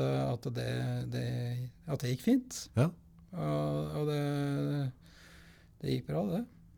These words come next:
Speaker 1: Mhm.
Speaker 2: Hm.
Speaker 1: Så
Speaker 2: Nei, da jeg må si som flåset, jeg har alltid sagt at turnuslegene er litt smågærne.
Speaker 1: Ja, men jeg tror kanskje jeg, øh, jeg tror kanskje jeg var en av de, øh,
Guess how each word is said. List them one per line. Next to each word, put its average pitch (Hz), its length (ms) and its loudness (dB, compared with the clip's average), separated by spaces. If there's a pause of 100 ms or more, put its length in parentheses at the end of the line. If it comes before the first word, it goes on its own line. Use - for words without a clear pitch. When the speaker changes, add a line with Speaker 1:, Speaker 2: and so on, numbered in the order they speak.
(920)
Speaker 1:
Mhm. 139 320 0 (880)
Speaker 2:
Hm. - 180 0 (540)
Speaker 1:
Så - 240 0 (360)
Speaker 2:
Nei, 151 220 8
da 92 160 10
jeg 92 180 10
må 95 140 8
si 92 100 4
som 95 160 4
flåset, 92 300 2
jeg 110 80 4
har 69 80 0
alltid 78 260 0
sagt - 300 -2
at 92 160 0
turnuslegene 98 500 0
er 95 80 0
litt 113 80 -2
smågærne. 98 460 2 (640)
Speaker 1:
Ja, 123 240 2 (400)
men 143 120 8
jeg 156 160 12
tror - 200 6
kanskje 123 340 10
jeg, 151 160 8 (140)
øh, 165 480 4 (180)
jeg 160 160 0
tror 156 220 2
kanskje 160 320 2
jeg 131 160 2
var 208 240 2 (400)
en 127 180 0
av 151 240 0
de, 147 80 2
øh, 147 560 2